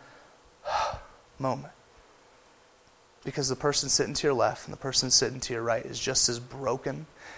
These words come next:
and needy as you. Just as broken and needy as you. There's no one in here that's a superstar.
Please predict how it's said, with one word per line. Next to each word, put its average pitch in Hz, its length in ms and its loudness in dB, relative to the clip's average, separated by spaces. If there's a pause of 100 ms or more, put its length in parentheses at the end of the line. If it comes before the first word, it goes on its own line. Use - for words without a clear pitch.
(160)
and 123 240 0
needy 120 320 -2
as 110 140 -2
you. - 120 -8 (2750)
Just 151 400 6
as 110 100 -2
broken 156 800 2 (100)
and 131 360 -2
needy 156 540 0 (600)
as - 160 -2
you. 160 180 0 (1040)
There's 135 140 -8
no 147 300 6
one 160 160 6
in 147 80 0
here 135 240 12
that's 120 200 2
a - 220 6
superstar. - 460 -4